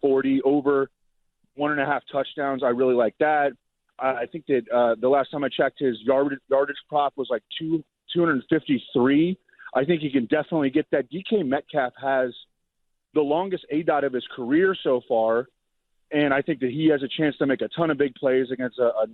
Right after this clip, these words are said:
no-name Cardinals secondary. And, and as you mentioned, Jackson Smith and Jigba, you know, coming out of the bye last week, he had his largest route participation and snap rate and targets of this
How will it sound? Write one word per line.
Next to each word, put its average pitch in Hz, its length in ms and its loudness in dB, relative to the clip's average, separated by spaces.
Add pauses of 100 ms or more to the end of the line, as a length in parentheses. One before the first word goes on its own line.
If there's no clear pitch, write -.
no-name 143 580 0 (440)
Cardinals 139 420 2
secondary. 151 520 0
And, 139 240 -4
and 139 160 -2
as 143 140 0
you 147 100 -2
mentioned, 143 460 -2
Jackson 147 340 -2 (120)
Smith 143 200 0
and 123 120 -20
Jigba, 139 480 0 (440)
you 139 60 -8
know, 143 80 -2
coming 175 280 -4
out 160 60 2
of 143 60 -4
the 127 80 0
bye 156 260 0
last 139 300 -2
week, 135 200 -6
he 160 160 -6
had 143 360 0 (540)
his 147 200 0
largest 156 480 0
route 139 280 -2
participation 165 880 -4
and 135 200 -2
snap 165 260 0 (180)
rate 135 300 4 (300)
and 175 260 0
targets 160 400 0 (100)
of 139 120 0
this 127 120 -2